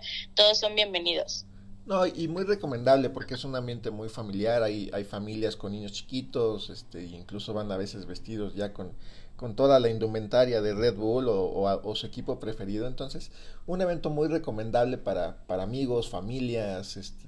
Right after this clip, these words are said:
Speaker 2: todo el mundo se puede, se puede acercar a disfrutar la Fórmula uno con otra perspectiva. Y bueno, hacer amigos, la, la verdad es que también es, es algo padre que, que ofrece la Marea S P once. Puedes hacer amigos, puedes conocer gente y,
Speaker 1: Sí.
Speaker 2: bueno, disfrutar de este que,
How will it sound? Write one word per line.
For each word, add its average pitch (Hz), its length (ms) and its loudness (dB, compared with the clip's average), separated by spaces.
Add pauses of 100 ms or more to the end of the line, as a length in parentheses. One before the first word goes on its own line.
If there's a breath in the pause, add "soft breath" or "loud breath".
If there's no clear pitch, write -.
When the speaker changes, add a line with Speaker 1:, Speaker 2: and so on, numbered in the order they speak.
Speaker 2:
todo 143 200 6
el 139 60 2
mundo 127 200 -6
se 113 160 -6
puede, 110 340 4
se 113 140 -8
puede 123 260 2
acercar 117 380 2
a 117 60 6
disfrutar 104 360 -2
la 113 140 2
Fórmula 110 340 -2
uno 101 240 -2
con 95 160 -6
otra 107 240 0
perspectiva. 135 680 -4 (420 loud breath)
Y 135 100 -2
bueno, 320 300 2
hacer 190 280 4
amigos, 202 400 0
la, 143 180 0
la 135 180 2
verdad 131 200 0
es 143 80 -10
que 147 80 -8
también 127 340 -6
es, 123 180 -8
es 123 160 -8
algo 123 240 -2
padre 113 300 2
que, 101 240 -8
que 110 120 -6
ofrece 113 400 -4
la 98 120 -2
Marea 98 380 -2 (560 loud breath)
S 117 240 -4
P 123 160 2
once. 135 260 -2
Puedes 135 300 2
hacer 123 220 -2
amigos, 139 360 0
puedes 131 240 -2
conocer 104 380 -8
gente 160 340 -4
y, 131 60 0
Speaker 1:
Sí. 104 60 -2
Speaker 2:
bueno, 90 220 -6
disfrutar 107 540 0
de 123 80 0
este 117 220 -4
que, - 200 -6